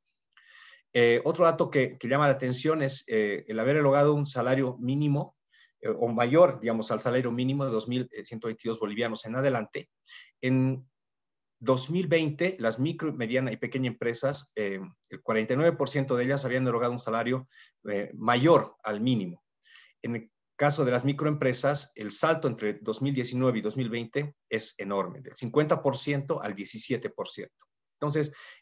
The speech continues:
eso nos está, eh, mostrando que entre mayo de dos mil diecinueve y mayo de dos mil veinte, las empresas dejaron de contratar a su personal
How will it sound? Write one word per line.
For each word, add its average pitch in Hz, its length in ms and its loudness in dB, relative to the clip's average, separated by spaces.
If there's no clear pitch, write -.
eso 160 180 2
nos 151 160 -2
está, 147 460 4
eh, 104 400 0
mostrando 135 580 0
que 139 240 0
entre 113 240 -6
mayo 147 200 4
de 139 40 4
dos 123 140 0
mil 135 100 0
diecinueve 123 400 0
y - 20 -2
mayo 123 200 -2
de - 20 -2
dos 110 160 -8
mil 123 140 -6
veinte, 107 280 -6
las 113 160 -6
empresas 131 400 -4
dejaron 139 360 -2
de 113 100 -2
contratar 110 380 -6
a 113 60 -2
su 117 140 -12
personal 131 460 -2